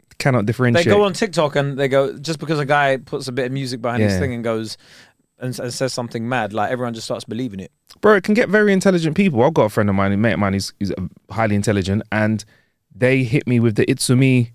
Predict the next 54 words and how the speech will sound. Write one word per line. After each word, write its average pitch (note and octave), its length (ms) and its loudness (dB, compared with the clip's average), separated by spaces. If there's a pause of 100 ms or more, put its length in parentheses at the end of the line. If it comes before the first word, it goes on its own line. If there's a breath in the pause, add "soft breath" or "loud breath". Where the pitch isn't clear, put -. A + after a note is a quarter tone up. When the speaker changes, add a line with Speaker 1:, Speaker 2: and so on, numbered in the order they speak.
(140)
Speaker 1:
Mario," A#2 680 4 (200)
um, G#2 360 4
Speaker 2:
Oh, E3 60 4
yeah, F#3 160 2
you D#3+ 140 0
told - 180 2
me A2 60 4
Speaker 1:
thing. A2+ 80 2
Speaker 2:
that. C3 120 0
Yeah, E3 100 0
you D#3 160 -4
said C#3 220 2
Speaker 1:
And - 80 4
Speaker 2:
that, - 60 -2
yeah. - 20 6 (180)
Speaker 1:
yeah, D3 240 4
yeah, F#2 120 2
yeah. A1+ 80 -2
Uh, G#2 140 4 (100)
that A2+ 140 2
was G#2 100 0
when G#2+ 80 2
I F#2+ 40 2
was F#2 100 0
sick - 160 -2
in G#2+ 80 2
it, E2+ 80 -2
so - 80 -2
Speaker 2:
Yeah. - 40 -2
Speaker 1:
it - 20 -12
probably F#2+ 340 0
feels G2 240 0
like F2+ 120 -2
another F#2+ 220 0
lifetime G2+ 380 0
ago. F#2+ 120 2
But A#2+ 80 4
yeah, D#3+ 140 4 (180 loud breath)
Speaker 2:
But - 80 2
Speaker 1:
people G#3+ 140 4
Speaker 2:
the, G#3 60 8
Speaker 1:
will F#3 60 8
Speaker 2:
yeah. F3+ 60 6
Speaker 1:
hit A3 100 4
you E3 100 0
with D#3 100 2
those D3 180 2
facts - 280 -2
like B2+ 200 0
it's G2 160 -4
real. C3 180 2
Like, G#2 160 2
you A2+ 100 -2
know, G2+ 220 2